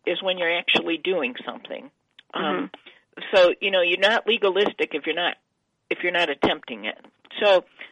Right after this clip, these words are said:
Speaker 1: I'd rather have to try and, um, balance the legalism and, um, be, um, pushing myself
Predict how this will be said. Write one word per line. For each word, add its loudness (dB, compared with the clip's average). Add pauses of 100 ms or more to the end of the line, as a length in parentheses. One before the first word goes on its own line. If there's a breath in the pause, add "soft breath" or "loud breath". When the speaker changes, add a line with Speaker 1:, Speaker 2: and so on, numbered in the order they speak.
Speaker 1:
I'd 2
rather 4
have 0 (120)
to 2 (360 soft breath)
try -2
and, -6
um, -8 (800 soft breath)
balance 2
the -4
legalism -2 (160)
and, -8 (180)
um, -10 (480)
be, -4 (800)
um, -6
pushing -2
myself 0